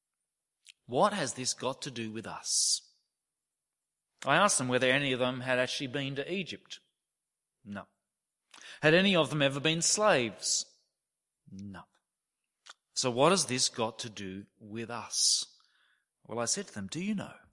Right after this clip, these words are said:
that every single one of us is a slave?"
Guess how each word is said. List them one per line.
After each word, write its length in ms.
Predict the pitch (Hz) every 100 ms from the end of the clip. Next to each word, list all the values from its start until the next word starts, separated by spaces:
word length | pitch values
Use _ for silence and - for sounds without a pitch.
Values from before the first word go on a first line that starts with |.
| _ _ _ _ _ _ _ _ _ _ -
that 180 | 104 _
every 520 | 139 156 143 156 165
single 560 | 156 - 127 120 117 104
one 220 | 120 135
of 120 | 85
us 420 | - - - - - _ _ _ _ _ _ _ _ _ _ _
is 160 | 127 120
a 80 | 131
slave?" 640 | - 151 185 214 - -